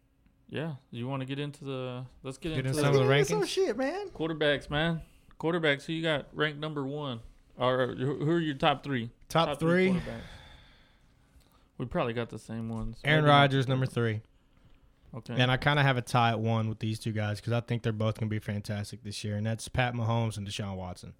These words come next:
Speaker 1: Yeah.
Speaker 2: I mean, I think everyone's gonna have Mahomes one, uh, but I think Deshaun is just, he's,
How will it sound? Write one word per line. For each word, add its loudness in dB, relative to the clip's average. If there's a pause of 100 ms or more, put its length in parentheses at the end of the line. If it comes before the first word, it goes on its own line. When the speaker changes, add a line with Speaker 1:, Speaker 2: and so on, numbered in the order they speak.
(140)
Speaker 1:
Yeah. -4 (140)
Speaker 2:
I -4
mean, 2
I 4
think 4
everyone's 2
gonna 0
have 2
Mahomes 0
one, -2 (640)
uh, -4 (120)
but -4
I 2
think -2
Deshaun -2
is -6
just, -6
he's, -4